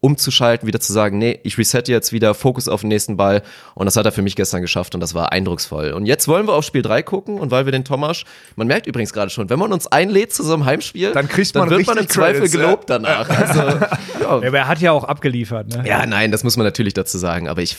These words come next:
Speaker 1: ja, falls da so ein paar Einladungen reinflattern sollten zu ein, zwei Spielen noch, die in der Nähe sind, würden wir uns auf jeden
Speaker 3: Wir
Speaker 1: Fall
Speaker 3: zahlen's
Speaker 1: freuen.
Speaker 3: auch zurück.
Speaker 1: <laughs> Ja, aber dann wollen wir Tomasch doch mal direkt zu Wort bringen. Bevor wir jetzt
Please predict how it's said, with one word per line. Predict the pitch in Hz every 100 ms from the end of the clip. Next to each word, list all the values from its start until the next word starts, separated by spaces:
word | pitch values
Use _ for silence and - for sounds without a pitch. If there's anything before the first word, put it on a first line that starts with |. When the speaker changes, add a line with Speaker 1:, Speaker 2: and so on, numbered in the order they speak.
| -
Speaker 1:
ja, | 107 131 90
falls | - 113 -
da | 131
so |
ein | 127
paar | 107
Einladungen | 117 110 107 101
reinflattern | 117 - 113 104
sollten | 98 107 107 98
zu | 98
ein, | 90
zwei | 101 95
Spielen | - 101 98
noch, | 95 92
die | 98
in | 95
der | 90
Nähe | 90 87
sind, | 87 92 - -
würden | 110 131
wir | 123
uns | -
auf | 101
jeden | 101
Speaker 3:
Wir | 110
Speaker 1:
Fall | 90
Speaker 3:
zahlen's | 127 147
Speaker 1:
freuen. | 135 127
Speaker 3:
auch |
zurück. | 113 113 - 139
Speaker 1:
<laughs> | 135 131 784 - 392 180 160 139 - - 190 - 160
Ja, | 190
aber | 123
dann | 110
wollen | 151
wir | 151
Tomasch | 165 170
doch | 151
mal | 151
direkt | 147 147
zu | - 127
Wort | 190
bringen. | 95 90
Bevor | 87 - 139 147
wir |
jetzt | 131 131 -